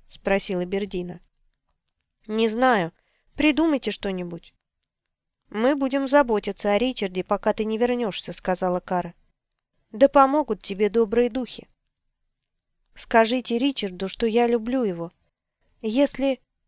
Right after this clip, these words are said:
скажите ему, что я люблю его», крикнула Кэлен. Серебряная рука Сильфиды протянулась к ней.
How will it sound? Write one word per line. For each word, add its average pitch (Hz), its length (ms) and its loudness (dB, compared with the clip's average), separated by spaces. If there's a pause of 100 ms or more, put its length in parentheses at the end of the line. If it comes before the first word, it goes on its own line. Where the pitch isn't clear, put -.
(380)
скажите 254 640 6
ему, 202 220 -4
что - 180 -2
я 247 220 4
люблю 220 340 -2
его», 170 300 -8 (380)
крикнула 196 500 -4
Кэлен. 175 400 -6 (880)
Серебряная 254 800 2
рука 190 280 -2
Сильфиды 247 580 -2 (100)
протянулась 180 640 -6
к - 140 -18
ней. 170 280 -10